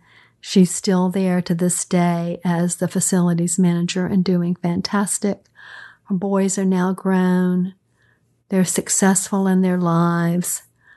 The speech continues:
They're really strong, just magnificent men. One is married and, uh, well, actually, I think he's divorced now, but he has beautiful, two beautiful children. And the other one has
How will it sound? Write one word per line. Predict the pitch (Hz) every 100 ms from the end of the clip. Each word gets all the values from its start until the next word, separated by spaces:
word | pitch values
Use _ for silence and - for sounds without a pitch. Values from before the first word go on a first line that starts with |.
| _ -
They're | 202
really | 190 190 208 208 202 185
strong, | - - 196 185 180 180 180 180 185 330 - - _ _ _ _
just | - 196 - 202
magnificent | 190 190 190 202 196 214 - 202
men. | 175 175 175 170 180 208
One | 247 190 185
is | 185 -
married | 190 175 175 175 175 175
and, | 165 165 - - - - - - -
uh, | 175 170 170
well, | 180
actually, | - - - 185
I | -
think | 185 175
he's | - -
divorced | 185 214 233 -
now, | 175 170
but | 165
he | 180
has | 170 175 175 170 -
beautiful, | 196 202 208 - 208
two | - - 226
beautiful | 214 196 190 202
children. | - - 190 185 185 175 185 - - - - - - _ -
And | 196 175 175 180 175
the | 180
other | 180 190
one | 185 185 185
has | 160 170 175 -